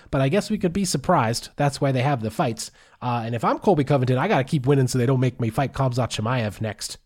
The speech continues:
man, 'cause I could see that, I could see that being one that they wanted to do.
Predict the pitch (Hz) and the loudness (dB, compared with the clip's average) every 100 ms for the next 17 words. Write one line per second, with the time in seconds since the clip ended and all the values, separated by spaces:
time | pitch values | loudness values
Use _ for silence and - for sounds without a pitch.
0 | - 117 117 113 170 175 151 143 156 131 | -8 -2 0 0 0 2 2 4 2 2
1 | 170 185 160 135 - - - 151 147 147 | 2 4 4 2 -2 -16 -6 -2 0 0
2 | - 190 165 147 131 151 135 143 151 135 | 2 2 4 4 4 4 4 4 4 2
3 | 139 131 139 135 110 101 117 156 117 | 2 2 2 2 -2 -2 4 4 4